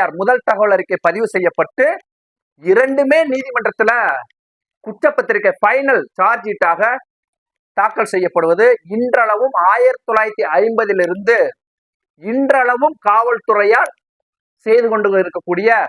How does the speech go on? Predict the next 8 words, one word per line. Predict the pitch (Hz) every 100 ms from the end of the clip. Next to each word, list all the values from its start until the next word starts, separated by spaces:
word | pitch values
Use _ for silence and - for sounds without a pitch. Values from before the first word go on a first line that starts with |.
| - _ -
ஒரு | 156 160 170
செயல். | 185 233 247 170
இதற்கு | 196 247 240 - 285 311 - _ _ _ _ -
சென்னை | 208 247 247 180
உயர்நீதிமன்றம் | 214 247 233 214 185 175 175 143 _ _ _ _ _ _ - 175
ஒரு | 185 160 131 - 165
முற்றுப்புள்ளி | 196 - 226 220 165
வச்சிருக்கு. | 143 131 -